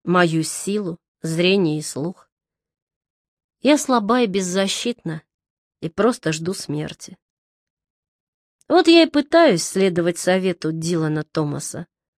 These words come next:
Не гасну, а беснуюсь и неистовствую.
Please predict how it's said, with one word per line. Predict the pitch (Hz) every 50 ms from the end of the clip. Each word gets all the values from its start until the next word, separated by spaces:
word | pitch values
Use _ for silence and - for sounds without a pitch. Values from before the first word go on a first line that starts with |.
| _ _ _ _ _ _ _ _ _ _
Не | - 180 185 185 175
гасну, | 165 175 214 277 294 277 - - 147 151 165 - _ _ _ _ _ _ _ _ _ _ _ _ _ _ _ -
а | 160 180
беснуюсь | 175 165 165 185 175 - - 208 226 269 311 330 320 302 277 - - - -
и | 208 220
неистовствую. | 233 233 220 220 220 214 208 196 185 170 - - 160 151 - - - 156 156 160 156 151 160 170